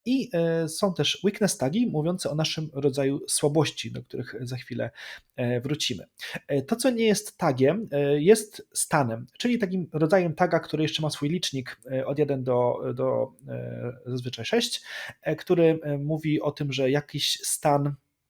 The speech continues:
jeszcze się może zestakować, e, czyli na przykład, e, wszystkie sytuacje konfliktów, jak walka, jak pościg, e, ucieczka, e, leczenie kogoś, wyścig z czasem,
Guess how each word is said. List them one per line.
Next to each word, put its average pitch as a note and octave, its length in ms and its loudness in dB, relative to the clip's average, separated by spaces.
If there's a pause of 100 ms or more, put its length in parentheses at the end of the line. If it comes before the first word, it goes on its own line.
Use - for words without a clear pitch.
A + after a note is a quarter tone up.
(320)
jeszcze C#3+ 300 2
się B2+ 240 0
może B2+ 420 2
zestakować, B2+ 880 -2
e, A2 160 -4
czyli F3 280 -2
na D3+ 100 0
przykład, - 420 -2 (180)
e, - 40 -10
wszystkie C#3 640 0 (220)
sytuacje C#3 480 -4
konfliktów, - 680 -8 (320)
jak - 300 -4
walka, C3+ 540 2
jak - 200 -12
pościg, - 500 -4
e, G#2+ 280 -6
ucieczka, B2 560 -4 (400)
e, A#2 220 -2
leczenie C3+ 400 2
kogoś, - 480 -8
wyścig - 260 -2
z - 40 -4
czasem, - 420 0